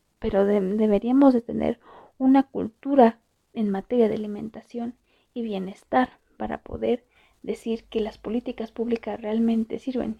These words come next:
y no ser reduccionista. Creo que la cultura de la dieta es simplemente abrazar el miedo a engordar y nos dice, "No tienes que, no tienes que engordar, no tienes que cap-,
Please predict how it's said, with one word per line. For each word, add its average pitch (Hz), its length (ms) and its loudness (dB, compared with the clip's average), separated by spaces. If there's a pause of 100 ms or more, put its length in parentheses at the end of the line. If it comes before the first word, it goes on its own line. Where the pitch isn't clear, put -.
(100)
y 226 100 0
no 233 200 6
ser 247 260 0
reduccionista. - 920 -4 (280)
Creo 233 300 6
que 254 100 0
la 226 120 6
cultura 226 340 0
de 226 80 6
la 220 120 2
dieta 226 440 -6 (720)
es 214 240 2
simplemente 220 1000 0 (600)
abrazar 220 800 0 (840)
el 240 180 6
miedo 226 300 4
a 233 40 8
engordar 214 640 4 (640)
y 226 120 0
nos 214 260 2
dice, 220 460 -4 (280)
"No 233 200 -2
tienes 247 360 0
que, 226 180 -4 (140)
no 254 180 -2
tienes 269 260 -2
que 262 100 -8
engordar, 220 480 -4
no 240 120 -10
tienes 247 340 -6
que - 220 -20
cap-, - 180 -14